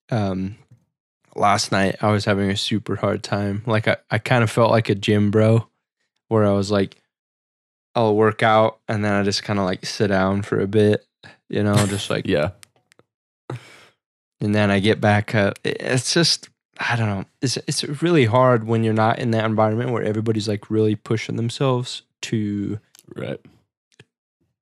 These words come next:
Speaker 1: to, to f-, find that motivation. I think being around other people that are doing it is really helpful. And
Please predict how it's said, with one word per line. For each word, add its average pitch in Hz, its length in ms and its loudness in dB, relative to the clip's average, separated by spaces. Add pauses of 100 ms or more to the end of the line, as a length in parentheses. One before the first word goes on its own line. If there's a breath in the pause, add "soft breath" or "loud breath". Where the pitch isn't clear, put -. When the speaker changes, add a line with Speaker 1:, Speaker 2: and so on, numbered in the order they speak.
(180)
Speaker 1:
to, 285 100 -6 (300)
to 104 520 0
f-, - 320 -18
find 107 360 -2
that - 140 -8
motivation. 104 560 -2
I 107 80 -4
think 117 320 -6 (120)
being 110 200 -2
around 101 380 -4
other 98 220 -6
people 101 360 -6
that 101 160 -8
are 98 60 -8
doing 98 300 -6
it 110 120 -6
is 120 220 -10
really 104 240 -4
helpful. 107 540 -8
And 101 220 -10